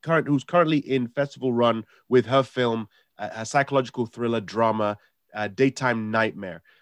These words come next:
Uh, so you went to, uh, Thailand to, uh,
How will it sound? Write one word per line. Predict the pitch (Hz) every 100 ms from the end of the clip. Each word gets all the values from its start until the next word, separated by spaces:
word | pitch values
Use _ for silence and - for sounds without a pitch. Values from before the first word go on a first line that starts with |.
| -
Uh, | 139
so | - 185
you | 139 151 214 233
went | 202 139 156 160 -
to, | - 147 139 127
uh, | 113
Thailand | 98 - 139 135 120 117
to, | - 120 117 113 107 -
uh, | 104